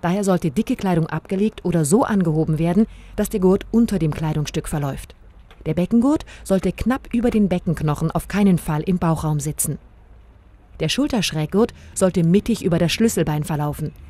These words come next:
Keinesfalls darf der Gurt am Hals liegen. Nutzen Sie zum Anpassen des Gurtverlaufes gegebenenfalls ein Sitzkissen.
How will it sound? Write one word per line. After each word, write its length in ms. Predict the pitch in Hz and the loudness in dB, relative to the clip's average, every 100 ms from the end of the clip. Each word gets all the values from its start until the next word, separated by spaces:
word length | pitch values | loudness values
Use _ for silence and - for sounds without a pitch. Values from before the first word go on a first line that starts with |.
| - | -14
Keinesfalls 580 | - 233 254 - 190 175 | 0 2 2 0 -2 -2
darf 160 | - 160 | -2 -2
der 140 | 180 | -2
Gurt 280 | 165 156 - | 0 -2 0
am 200 | 180 180 | -2 2
Hals 240 | 185 - | 0 0
liegen. 280 | 160 143 147 - - - - - - - - | -2 -2 -4 -8 -14 -16 -18 -20 -20 -10 0
Nutzen 340 | 262 - 302 | 0 2 -2
Sie 160 | 247 - | -2 0
zum 180 | 185 - | 0 0
Anpassen 520 | 240 294 226 - 202 | -2 -2 -4 -2 0
des 180 | 185 - | 0 2
Gurtverlaufes 760 | 214 - 214 175 165 170 - | 2 2 2 4 2 0 0
gegebenenfalls 720 | 214 180 160 160 151 160 156 - | -2 0 0 0 -2 -4 -4 0
ein 160 | 220 | 2
Sitzkissen. 580 | 190 - - 151 - 143 | 2 0 -4 -6 -6 -8